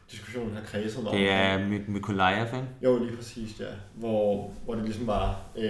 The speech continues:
Speaker 1: da jeg var ude at tale med dem, der var ligesom unge fra Mykolaiv, der kom, kom
Speaker 2: Ah.
Speaker 1: til Danmark, og, og man kan sige, altså,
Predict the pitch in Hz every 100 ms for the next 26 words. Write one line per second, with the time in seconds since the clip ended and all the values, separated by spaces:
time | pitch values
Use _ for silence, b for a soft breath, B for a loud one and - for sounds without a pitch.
0 | 101 98 98 104 107 - 127 143 113 110
1 | 104 101 110 104 113 - 110 113 113 B
2 | B B 110 104 95 104 - 101 104 98
3 | - - 110 120 127 127 101 101 107 107
4 | 104 104 101 101 - - - - - 110
5 | 101 - 117 110 104 B B B B B
6 | B B B B - 101